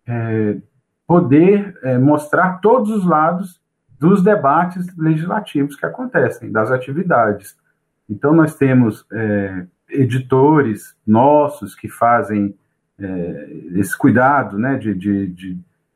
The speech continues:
colocar lá conteúdos, no, seja nos noticiários, na Voz do Brasil, ao longo da programação, que espelhem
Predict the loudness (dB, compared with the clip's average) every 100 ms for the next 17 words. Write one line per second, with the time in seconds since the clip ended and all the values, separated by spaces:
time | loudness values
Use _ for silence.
0 | _ _ -2 0 0 2 2 0 -2 -6
1 | -6 -8 -4 0 2 2 2 -2 -10 -16
2 | _ _ -20 -16 -8 -8 -2 -2 2 2
3 | 2 0 -4 -8 -2 0 2 2 0 -2
4 | -2 -2 -2 -4 -4 -2 0 -2 -4 -2
5 | 0 0 0 -4 _ _ _ _ -2 2
6 | 2 2 -2 -2 -2 0 0 -2 -4 0
7 | 2 2 -2 _ _ _ 0 4 4 0
8 | 0 2 4 2 2 0 -2